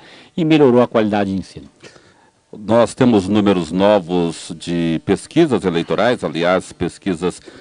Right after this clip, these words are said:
Speaker 2: divulgadas hoje pelo jornal Estado de São Paulo, em conjunto com a T V Globo. E esses números dão uma vantagem do senhor de dezessete pontos. Aumentou a vantagem em relação a Marta Suplicy. O senhor está surpreso com este resultado ou com esta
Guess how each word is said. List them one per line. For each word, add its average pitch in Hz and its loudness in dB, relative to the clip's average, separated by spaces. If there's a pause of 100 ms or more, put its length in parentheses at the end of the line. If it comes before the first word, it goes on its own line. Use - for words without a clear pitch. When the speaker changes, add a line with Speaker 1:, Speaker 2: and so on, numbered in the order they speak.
(160)
Speaker 2:
divulgadas 90 0
hoje 113 2
pelo 90 -2
jornal 87 0
Estado 87 -4
de - -14
São 85 -4
Paulo, 98 -2
em 85 -6
conjunto 98 -6
com 101 -2
a 98 0
T - -4
V 98 -2
Globo. 95 0 (320)
E 110 -2
esses 107 -2
números 117 2
dão 107 0
uma 135 2
vantagem 110 0
do 80 -8
senhor 98 -4
de 98 -2
dezessete 104 0
pontos. - -2 (240)
Aumentou 107 -2
a 110 4
vantagem 95 0
em 87 -4
relação 90 -2
a 90 -4
Marta 90 -2
Suplicy. 85 -10 (240)
O - -20
senhor 143 -6
está 135 0
surpreso 107 2
com 92 -6
este 92 -4
resultado 92 -2 (240)
ou 104 -2
com 113 0
esta 107 0